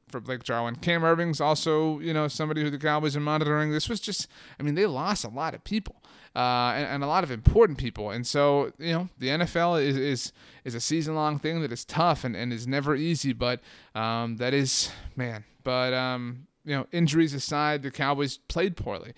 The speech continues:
I thought the safety play was just awful from the Cowboys. I mean, uh, defensively, there were very, very few highlights, very few things to get pumped about. And a lot of people are going to suggest Earl Thomas and say that and suggest it and, and, you know, tweet about it and whatever.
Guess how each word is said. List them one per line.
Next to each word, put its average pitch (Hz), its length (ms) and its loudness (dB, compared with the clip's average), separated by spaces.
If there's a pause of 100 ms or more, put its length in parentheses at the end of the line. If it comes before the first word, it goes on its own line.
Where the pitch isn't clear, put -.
(340)
I - 100 -2
thought 147 160 -2
the 117 100 -6
safety 165 440 0
play 147 300 0
was 131 180 -6
just - 260 -12 (160)
awful 196 500 -2
from 131 200 -8
the 123 80 -8
Cowboys. 117 440 -8
I 143 100 -2
mean, 160 220 2
uh, 170 100 0 (260)
defensively, 160 640 -2
there 156 120 -2
were 151 120 0
very, 156 320 2
very 151 280 2
few 156 720 -2
highlights, 120 600 -6 (240)
very 160 240 4
few 165 240 0
things 156 320 -4
to 151 80 -6
get 131 240 -2
pumped 180 260 0
about. 90 300 -8 (360)
And 135 540 0
a 127 80 -4
lot 143 180 0
of 156 60 0
people 156 160 -2
are 160 60 2
going 147 160 -2
to 147 40 -2
suggest 139 560 -4
Earl 127 180 -2
Thomas 170 500 -4
and 117 100 -10
say 160 200 0
that 156 120 0
and 143 100 -4
suggest 143 520 -6
it 151 80 -4
and, 120 200 -4
and, 110 400 -8
you 143 60 -2
know, 113 140 -4
tweet 175 280 -4
about 165 280 0
it - 20 -2
and 143 80 -2
whatever. 156 400 0